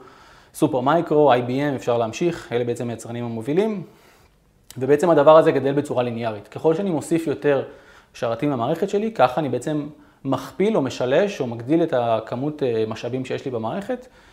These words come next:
אה, גם מבחינת סי פי יו, גם מבחינת רם וגם מבחינת storage, וככה המערכת שלי גדלה בצורה ליניארית, מאוד מאוד דומה לאיך שהעננים השונים מיישמים את זה אצלהם, אה, באתר. על הדבר הזה אנחנו בעצם מספקים ללקוח ומאפשרים להריץ כל שכבת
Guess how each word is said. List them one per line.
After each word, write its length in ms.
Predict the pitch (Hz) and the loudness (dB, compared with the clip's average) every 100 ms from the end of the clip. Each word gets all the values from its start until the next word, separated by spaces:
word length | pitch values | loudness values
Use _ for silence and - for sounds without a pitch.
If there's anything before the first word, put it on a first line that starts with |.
| _ - | _ -4
אה, 560 | 120 120 120 120 120 123 120 - - | 2 4 4 4 2 -2 -8 -10 0
גם 140 | 131 | 2
מבחינת 300 | 139 - 123 | 0 -4 -8
סי 100 | - | -8
פי 120 | 127 156 | -6 -6
יו, 160 | 220 | -6
גם 140 | 143 123 | -6 -10
מבחינת 340 | 123 123 120 | -8 -10 -8
רם 160 | 151 165 | -6 -6
וגם 200 | 117 117 | -8 -8
מבחינת 360 | 117 - 107 - | -10 -12 -14 -4
storage, 260 | 208 214 208 - - - | -2 0 -2 -10 -20 -18
וככה 280 | 117 143 - | 0 0 2
המערכת 260 | 139 127 151 | -2 -2 -2
שלי 160 | 135 | -4
גדלה 260 | 127 113 120 | -4 -2 -2
בצורה 440 | 127 123 113 113 110 | -2 -4 -2 -2 -2
ליניארית, 560 | 117 113 117 120 135 - - - | -8 -6 -4 -2 -4 -6 -20 -8
מאוד 320 | 135 131 143 | -2 2 2
מאוד 240 | 143 135 131 | 2 0 0
דומה 240 | 123 135 | 0 0
לאיך 320 | 131 127 123 | 0 -2 -4
שהעננים 480 | - 123 113 117 127 | -2 -2 -2 -6 -6
השונים 480 | 123 117 120 120 117 | -6 -8 -6 -6 -8
מיישמים 320 | 113 - 120 | -10 -8 -8
את 60 | 117 | -6
זה 100 | 113 | -6
אצלהם, 360 | - 110 113 120 - - - - | -4 -4 -4 -8 -20 -20 -18 -4
אה, 360 | 113 107 107 107 107 - _ _ - | -2 0 0 -2 -6 -20 _ _ -4
באתר. 400 | 110 104 - 101 104 - _ _ - _ _ _ _ | -2 0 0 -2 -4 -18 _ _ -20 _ _ _ _
על 120 | - 170 | 6 8
הדבר 300 | 165 170 165 | 10 10 8
הזה 200 | 135 185 | 6 2
אנחנו 220 | 156 135 | 0 -2
בעצם 260 | 139 170 | -2 -2
מספקים 480 | 143 - - - 165 | -2 -4 -8 -2 0
ללקוח 540 | 165 135 - 165 185 143 | 2 0 0 0 -2 -4
ומאפשרים 560 | 117 117 - 123 165 | -10 -8 -8 -4 -2
להריץ 300 | 143 143 156 | -2 -2 -4
כל 160 | - 185 | -4 -4
שכבת 360 | 185 160 165 | -4 -2 -2